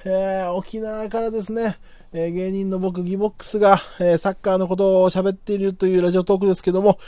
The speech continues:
もう久しぶりに撮ってます。もう最近はね、忙しくてですね、本当に。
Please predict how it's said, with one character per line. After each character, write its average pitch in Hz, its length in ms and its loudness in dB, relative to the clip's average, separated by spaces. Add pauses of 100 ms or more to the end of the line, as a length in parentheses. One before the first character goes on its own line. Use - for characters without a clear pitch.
(240)
も 240 480 2
う 220 40 4
久 214 140 -6
し 233 160 -6
ぶ 226 140 -2
り 220 140 -4
に 220 420 -6 (240)
撮 185 80 -6
っ - 20 -4
て - 140 -2
ま 175 100 2
す。 - 260 4 (460)
も 226 540 -2
う 214 40 0
最 233 200 0
近 233 180 0
は 233 60 2
ね、 233 160 8 (440)
忙 269 360 4
し - 100 2
く - 120 -6
て 247 140 4
で 226 100 6
す 196 100 -2
ね、 214 180 10
本 196 340 2
当 190 220 0
に。 190 220 6